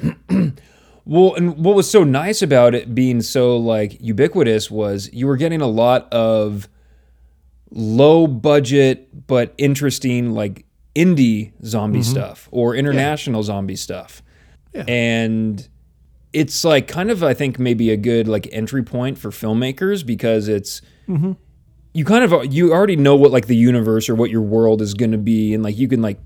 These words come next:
Speaker 1: change, like, "Oh, the virus is slightly different in this movie," or, or whatever.
Speaker 2: Yeah.
Speaker 1: Um, <clears throat> but I like, I really like movies that, like, take place either in, like, <laughs> the woods,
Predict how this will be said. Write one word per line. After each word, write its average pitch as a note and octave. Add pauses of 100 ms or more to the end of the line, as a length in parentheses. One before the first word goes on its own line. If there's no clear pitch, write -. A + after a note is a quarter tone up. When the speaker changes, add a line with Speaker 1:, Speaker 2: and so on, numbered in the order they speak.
(140)
Speaker 1:
change, G2+
like, G2
"Oh, G#2
the G2+
virus G#2+
is A2+
slightly A2+
different G#2+
in G2+
this G#2
movie," G#2
or, G2
or G#2
whatever. F#2+ (260)
Speaker 2:
Yeah. A#2
Speaker 1:
Um, G2+ (160)
<clears throat> D#3
but C#3 (280)
I C#3
like, C#3+ (180)
I -
really B2
like F3+
movies C#3+
that, A#2
like, G#2
take A#2+
place A2
either A2
in, G#2
like, G#2 (160)
<laughs> -
the A2
woods, C3+